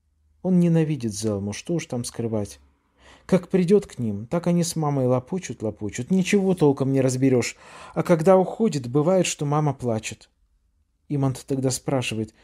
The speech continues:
«Чего ей здесь надо?» А мама всегда отвечает: «Зелма добрая». «Так чего же ты плачешь?» «Просто так, на сердце тяжело». Просто так, будто он не понимает.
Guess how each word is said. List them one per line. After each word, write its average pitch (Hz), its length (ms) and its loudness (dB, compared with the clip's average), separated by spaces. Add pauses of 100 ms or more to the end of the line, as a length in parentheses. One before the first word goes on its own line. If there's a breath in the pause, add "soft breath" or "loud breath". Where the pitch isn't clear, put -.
(400 soft breath)
«Чего 226 300 4
ей 185 60 6
здесь 151 340 0
надо?» 151 420 2 (680)
А 127 120 -10
мама 156 240 -2
всегда 135 340 -2
отвечает: 127 580 -2 (260)
«Зелма 185 420 2
добрая». 120 580 -2 (540 soft breath)
«Так 247 120 2
чего 269 280 6
же 247 80 2
ты 254 100 2
плачешь?» 233 760 2 (520)
«Просто 196 320 -8
так, 160 400 -6 (340)
на 190 140 -2
сердце 160 420 0
тяжело». 139 480 -6 (960)
Просто 110 400 -4
так, 117 480 -2 (440)
будто 165 280 0
он 185 100 6
не 185 80 6
понимает. 175 720 0